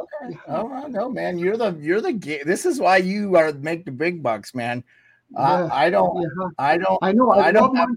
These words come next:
Speaker 2: Montreal with their heart and everything, but, I mean, this is a really bad spot for Montreal. Yeah, Buffalo has to win this game. They have to.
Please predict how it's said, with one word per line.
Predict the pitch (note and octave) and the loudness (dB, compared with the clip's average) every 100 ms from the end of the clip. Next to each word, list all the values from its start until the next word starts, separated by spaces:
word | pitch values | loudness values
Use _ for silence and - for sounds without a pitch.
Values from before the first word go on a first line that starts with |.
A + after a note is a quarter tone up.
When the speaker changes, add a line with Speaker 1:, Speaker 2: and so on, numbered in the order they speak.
| - | -4
Speaker 2:
Montreal | A#3 A3+ A3+ | -6 -4 -2
with | A3 G#3 | -2 -4
their | G3 | -6
heart | D#3 - F3 G3 G#3 | -6 -8 -8 -8 -8
and | F3 | -8
everything, | F3 F3+ G3 A3 A3 G3 | -6 -6 -8 -6 -8 -8
but, | D#3 C3 - _ _ _ _ - | -10 -10 -16 _ _ _ _ -8
I | D#3+ | -4
mean, | D#3+ D3+ | -2 -4
this | D#3 G3 G3 | -6 -8 -8
is | E3+ | -10
a | C#3+ | -8
really | G#2+ C3 D3 F#3+ F3+ C#3+ | -10 -12 -8 -4 -4 -4
bad | B2 C3 A#2+ A2+ | -8 -10 -12 -14
spot | - _ A#2+ A2 - | -20 _ -16 -16 -18
for | B2+ | -20
Montreal. | A#2 A#2 A#2+ C3 A#2 G#2 C3 | -18 -18 -20 -20 -18 -16 -10
Yeah, | D3 - _ _ | -10 -12 _ _
Buffalo | F#3 F#3 F#3 E3 | -6 -6 -6 -6
has | - - C#3 C3+ - | -6 -12 -18 -18 -14
to | C3+ | -10
win | C#3 C3 | -8 -8
this | A#2+ - | -12 -16
game. | _ A#2+ _ _ | _ _ _ _
They | C#3+ | -10
have | D3 F3 | -6 -6
to. | G3+ | -8